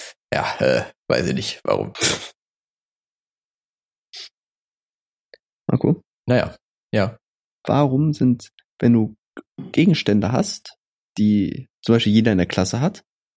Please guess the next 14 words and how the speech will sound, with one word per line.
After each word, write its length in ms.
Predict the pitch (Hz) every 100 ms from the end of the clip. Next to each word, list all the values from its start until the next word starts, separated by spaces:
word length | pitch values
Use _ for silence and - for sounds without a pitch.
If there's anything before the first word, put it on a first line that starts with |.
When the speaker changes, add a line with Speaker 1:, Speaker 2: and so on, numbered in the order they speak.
| _ 101
Speaker 2:
aber 100 | 104
du 220 | 127 135
hast 220 | 143 -
es 100 | -
in 60 | -
einer 240 | 98 -
anderen 300 | 120 120 101
Farbe, 520 | - - 104 - 120 - _ _ _ _ _ _ _ _ -
warum 220 | 120 127
ist 100 | 120
es 120 | 104
dann 120 | 123
immer 160 | - 98
cooler? 460 | - 107 76 135